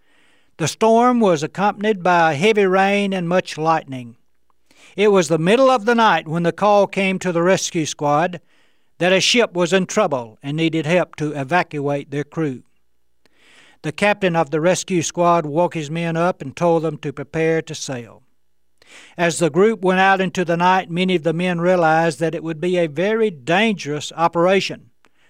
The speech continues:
to attempt a rescue in such conditions. Still, the men were prepared to cast off and help the ship in distress. Just before they were ready to leave the safety of the harbor,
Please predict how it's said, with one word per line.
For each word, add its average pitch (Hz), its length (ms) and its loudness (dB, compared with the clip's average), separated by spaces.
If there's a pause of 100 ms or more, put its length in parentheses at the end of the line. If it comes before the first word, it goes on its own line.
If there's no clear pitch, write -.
(160)
to 160 140 0
attempt 160 340 -2
a 143 60 -4
rescue 139 560 -4
in 123 160 -12
such - 360 -12
conditions. 117 760 -16 (580)
Still, 226 400 2
the 214 140 2
men 214 260 2
were 202 140 2
prepared 196 420 0
to 196 80 -4
cast 196 480 -2
off 131 340 0
and 127 140 -10
help 151 240 -10
the 151 80 -12
ship - 420 -10
in 139 220 -10
distress. - 720 -14 (1160)
Just 254 280 2
before 220 320 0
they 196 140 2
were 165 160 0
ready 151 300 -2
to 143 100 -12
leave 147 440 -6
the 127 100 -12
safety 147 560 -6
of 131 180 -12
the 127 140 -14
harbor, 139 580 -6